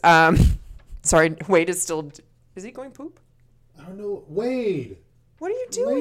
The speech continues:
Speaker 1: doing?
Speaker 2: down, dude. Like, what are you doing? He's never done that before.
Speaker 1: It's
Speaker 2: He's
Speaker 1: weird.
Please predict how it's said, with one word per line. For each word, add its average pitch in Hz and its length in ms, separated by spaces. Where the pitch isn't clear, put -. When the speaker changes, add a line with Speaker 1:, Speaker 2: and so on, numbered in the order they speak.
Speaker 1:
doing? 277 40
Speaker 2:
down, 285 440
dude. 156 640
Like, 220 180
what 269 160
are 285 40
you 277 120
doing? 254 260
He's 185 160
never 226 240
done 208 240
that 170 180
before. 120 440
Speaker 1:
It's 151 200
Speaker 2:
He's - 40
Speaker 1:
weird. 220 420